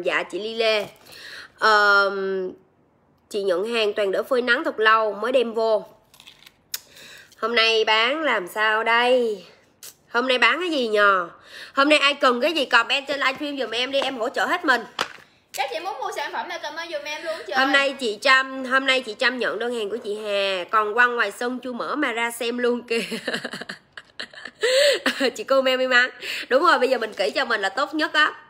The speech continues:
Speaker 1: Bây giờ mình nhận cái gì mình cũng lo, nên tốt nhất mấy chị nên kỹ lưỡng một xíu ha. Bây giờ mình, à, mình like cái gì nhờ? Đưa chị cái men.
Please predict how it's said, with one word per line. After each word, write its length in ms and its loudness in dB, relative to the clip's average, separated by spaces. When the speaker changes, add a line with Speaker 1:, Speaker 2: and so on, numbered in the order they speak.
Speaker 1:
Bây 160 0
giờ 140 0
mình 160 -8
nhận 180 -4
cái 120 -2
gì 100 -2
mình 140 -10
cũng 140 -12
lo, 300 4
nên 140 -8
tốt 140 -4
nhất 120 -6
mấy 80 -6
chị 160 -10
nên 160 -8
kỹ 140 -6
lưỡng 180 -6
một 80 -10
xíu 240 -4
ha. 220 2
Bây 140 2
giờ 100 2
mình, 240 -4
à, 300 4
mình 140 -10
like 220 4
cái 120 -4
gì 80 -4
nhờ? 220 4
Đưa 200 4
chị 140 -4
cái 440 2
men. 380 2